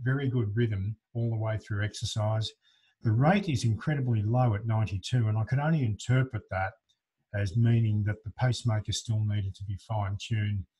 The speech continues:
It had only been implanted five weeks before this assessment. And I certainly let the referring medical practitioner know what we found at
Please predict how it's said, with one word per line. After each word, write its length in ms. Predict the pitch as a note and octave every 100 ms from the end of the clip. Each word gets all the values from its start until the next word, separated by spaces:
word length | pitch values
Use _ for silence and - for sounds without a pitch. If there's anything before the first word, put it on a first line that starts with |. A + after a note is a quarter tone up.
| _ _
It 80 | A2
had 100 | G#2
only 220 | B2 G#2+
been 200 | G2 G2
implanted 640 | G2 F2+ G#2+ G2+ F#2 F2+ G2+ _
five 280 | G2+ G2 F#2
weeks 240 | F#2+ F#2+
before 420 | - F#2+ G#2+ F#2+ F2+
this 320 | F2+ - -
assessment. 540 | - - F2 - E2 - _ _ _ _
And 60 | B2+
I 120 | C#3
certainly 420 | C3+ C3 A2+ A2
let 240 | G2+ G#2 F#2+ _
the 160 | G#2 F#2+
referring 500 | F#2+ - A2 G2 F#2+
medical 320 | G2 G2 A2 -
practitioner 640 | F#2 - G2+ - G2 F#2 - _ _ _ _ - -
know 200 | B2+ A2+
what 180 | G#2 G#2+
we 180 | A#2 B2
found 460 | - G2+ G2 G2+ - _ _ _
at 100 | -